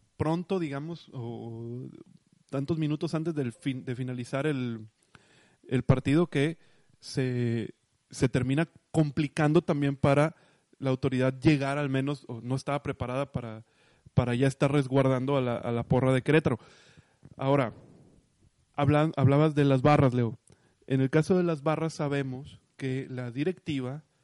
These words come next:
patrocina a estos grupos para que viajen.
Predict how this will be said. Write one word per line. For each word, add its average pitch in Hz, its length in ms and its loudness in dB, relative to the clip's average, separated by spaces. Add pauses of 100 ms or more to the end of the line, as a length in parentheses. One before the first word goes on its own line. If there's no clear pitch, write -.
(180)
patrocina 147 680 -8
a 139 60 -4
estos 143 280 -6
grupos 143 400 -10
para 131 300 -8
que 131 140 -8
viajen. 131 500 -6